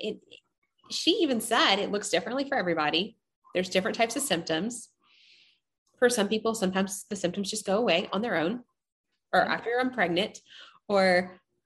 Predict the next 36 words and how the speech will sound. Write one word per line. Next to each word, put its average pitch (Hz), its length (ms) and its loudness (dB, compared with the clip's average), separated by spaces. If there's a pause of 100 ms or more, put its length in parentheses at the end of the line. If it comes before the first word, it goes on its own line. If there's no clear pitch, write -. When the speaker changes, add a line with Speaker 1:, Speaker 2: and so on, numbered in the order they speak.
(320)
Speaker 1:
"Hey, 226 340 2
you 226 80 -2
know 220 140 2
what? 220 220 0
Maybe 208 180 -2
you 190 100 -2
should 196 140 -4
eat - 100 -2
less 175 160 -2
carbs, 214 760 0 (760)
but 214 140 4
don't 208 160 4
go 202 140 4
on 185 80 4
the 185 60 2
keto 196 280 0
diet." 262 420 0 (260)
That 190 140 4
was 202 300 -4 (400)
the 311 120 4
same 233 240 2
Speaker 2:
<laughs> 226 120 -4
Speaker 1:
sentence. 247 220 0
She 254 80 -6
said, - 260 0
"Eat 240 140 -6
less 220 160 -2
carbs, 214 240 0
but - 80 -8
don't 208 140 -2
go 214 100 0
on 202 80 -2
the 190 60 -4
keto 214 220 -2
diet." 220 300 2 (460)
So - 420 -2